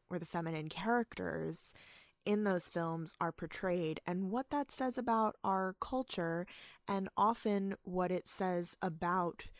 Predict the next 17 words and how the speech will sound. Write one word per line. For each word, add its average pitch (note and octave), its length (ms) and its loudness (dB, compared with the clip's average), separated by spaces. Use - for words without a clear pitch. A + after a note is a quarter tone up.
um, E3+ 400 -2
what F3 320 0
Kier-La F3+ 520 2
Janice, A3 840 0
a E3+ 80 -6
film E3+ 280 -4
critic E3 320 -4
who F3 100 -4
wrote E3 220 -2
the D#3+ 60 -4
book D#3 320 -4
House - 320 -4
of - 80 -6
Psychotic D#3 560 -4
Women, F#3+ 400 0
says F#3+ 420 2
about, E3 420 0